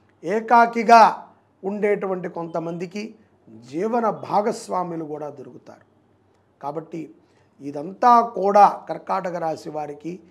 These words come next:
ఈ యొక్క ఏప్రిల్ నెలలో ఉన్నటువంటి గోచార ఫలితములు. చక్కగా భగవంతుణ్ణి ఆరాధన చేసుకుంటూ, ఇష్టదైవాన్ని కొలుస్తూ, కొద్దో గొప్పో ఉన్నటువంటి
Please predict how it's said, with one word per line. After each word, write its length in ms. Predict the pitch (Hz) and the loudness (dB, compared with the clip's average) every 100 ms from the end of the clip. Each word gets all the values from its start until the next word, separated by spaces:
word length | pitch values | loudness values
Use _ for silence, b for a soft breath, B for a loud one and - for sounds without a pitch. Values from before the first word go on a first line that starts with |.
| b b b | b b b
ఈ 80 | 156 | -8
యొక్క 180 | 165 - 143 135 175 | -6 -6 -10 -6 -6
ఏప్రిల్ 480 | 214 - 220 208 196 | -6 -2 0 2 0
నెలలో 320 | 175 170 160 156 | -2 -4 -6 -8
ఉన్నటువంటి 520 | 151 147 143 143 151 180 _ b b b _ 127 | -10 -14 -14 -14 -14 -16 _ b b b _ -10
గోచార 460 | 151 185 175 156 165 - | -8 -6 -6 -6 -8 -12
ఫలితములు. 480 | 135 139 127 117 _ _ _ | -16 -16 -18 -20 _ _ _
చక్కగా 380 | 120 165 160 175 165 - | -20 -12 -6 -6 -6 -10
భగవంతుణ్ణి 760 | 143 196 233 226 226 202 180 139 - b b b 135 160 | -10 -8 -6 -8 -10 -8 -8 -10 -14 b b b -4 0
ఆరాధన 420 | 175 175 160 165 160 | 2 0 -2 -8 -10
చేసుకుంటూ, 540 | 156 143 - 156 151 160 175 b b b - | -12 -14 -14 -16 -14 -14 -16 b b b -20
ఇష్టదైవాన్ని 840 | 135 - 226 220 220 202 185 170 151 - | -14 -6 -2 2 4 4 2 0 -12 -14
కొలుస్తూ, 460 | 131 160 - - 170 - b b b _ | -12 -12 -12 -14 -14 -14 b b b _
కొద్దో 300 | 190 175 240 247 220 | -10 0 6 6 6
గొప్పో 280 | 214 226 214 190 | 2 2 2 2
ఉన్నటువంటి 520 | 180 196 196 185 180 | -4 -6 -6 -8 -8